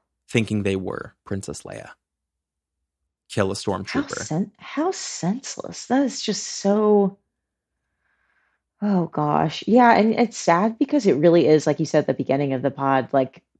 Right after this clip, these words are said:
Speaker 2: a very loving community. Like, people are really, like, celebratory of each other and, like, love,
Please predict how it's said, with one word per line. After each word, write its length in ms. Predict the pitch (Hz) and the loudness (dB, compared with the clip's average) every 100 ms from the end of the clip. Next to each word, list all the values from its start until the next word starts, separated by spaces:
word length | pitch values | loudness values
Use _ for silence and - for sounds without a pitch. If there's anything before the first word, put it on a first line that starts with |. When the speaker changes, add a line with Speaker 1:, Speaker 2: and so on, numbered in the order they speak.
| _ _ | _ _
Speaker 2:
a 140 | 165 156 | 2 4
very 600 | 139 143 156 160 143 135 _ | 4 4 6 4 2 0 _
loving 440 | - 135 143 156 139 | 0 2 4 2 -2
community. 640 | - 135 143 143 135 127 | -6 -4 -2 -2 0 0
Like, 240 | 127 175 - | 0 -2 -2
people 280 | 170 185 | 0 6
are 140 | 175 151 | 6 6
really, 300 | 143 143 147 | 4 4 4
like, 160 | 139 139 | 2 0
celebratory 840 | 120 135 135 151 - 143 147 147 | 0 0 0 -2 0 2 4 4
of 80 | 147 | 2
each 200 | 151 - | 0 0
other 360 | 151 151 143 139 | 2 2 4 2
and, 160 | 139 | 0
like, 280 | 131 127 127 - | -2 -4 -4 -4
love, 720 | 143 139 143 139 135 131 | 2 8 8 8 4 -2